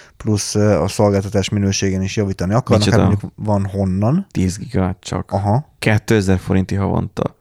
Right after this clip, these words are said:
Speaker 1: Aha.
Speaker 2: Hát a Proton Mail többet ad.
Speaker 1: Valahol el kell
Speaker 2: Szerintem.
Speaker 1: kezdeni. Lehet, hogy a tíz gigát úgy fogják osztani, tudod, hogy ami felszabadul a törölt felhasználókból, azt odaadják másoknak, akik fizetnek.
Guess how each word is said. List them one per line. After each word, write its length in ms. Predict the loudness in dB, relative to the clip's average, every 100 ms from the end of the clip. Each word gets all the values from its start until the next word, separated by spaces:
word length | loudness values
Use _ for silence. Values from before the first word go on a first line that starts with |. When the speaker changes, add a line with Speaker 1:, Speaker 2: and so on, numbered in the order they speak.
| _
Speaker 1:
Aha. 220 | -6 -4 -6 _ _ _ _ _ _
Speaker 2:
Hát 100 | -2
a 60 |
Proton 380 | 2 0 2 0
Mail 160 | 0 0
többet 380 | -2 -4 -4
ad. 280 | -2 -4 -8 _ _ _ _ _ _ _ _ _ _ -20 -4
Speaker 1:
Valahol 280 | 2 4 6
el 60 | 4
kell 100 | 4
Speaker 2:
Szerintem. 220 | 2 2
Speaker 1:
kezdeni. 440 | 0 0 0 0 -2 -8 -20 -20 _ _ _ _ _ 0
Lehet, 200 | 4 6
hogy 100 | 6
a 60 |
tíz 240 | 4 4 4
gigát 300 | 4 4 4
úgy 120 | 0
fogják 380 | 0 0 2 0
osztani, 280 | -2 -2 0
tudod, 160 | 0
hogy 120 | 2
ami 140 | 0 0
felszabadul 680 | 2 2 2 -2 -2 0 0
a 300 | 0 -2 -6
törölt 300 | -4 0 0
felhasználókból, 840 | 0 0 0 -2 -4 -4 -4 -6 -6
azt 180 | -6 -6
odaadják 440 | -6 -4 -4 -4
másoknak, 480 | -6 -6 -6 -8 -6
akik 240 | -8 -10
fizetnek. 400 | -8 -8 -6 -8